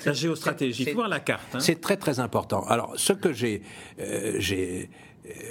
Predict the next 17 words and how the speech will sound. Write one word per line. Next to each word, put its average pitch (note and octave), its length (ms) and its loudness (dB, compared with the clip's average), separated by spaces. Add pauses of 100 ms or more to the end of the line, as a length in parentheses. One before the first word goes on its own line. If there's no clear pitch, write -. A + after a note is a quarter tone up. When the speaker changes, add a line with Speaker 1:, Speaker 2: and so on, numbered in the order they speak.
(380)
Speaker 2:
j'ai F#2+ 160 -2
essayé B2 400 2
de F#2 100 -8
montrer, G2+ 600 0
que, - 120 -4
mais F#2 140 0
qui - 200 0
m'avait F2+ 240 2
pas, C#3 400 2
euh, G2 100 -2 (1000)
euh, F#2+ 240 -2
frappé G#2+ 720 0
immédiatement, G#2+ 840 2 (580)
c'est - 280 2
que, A#2+ 320 0 (120)
euh, G#2 840 2 (640)
on, B2 120 -2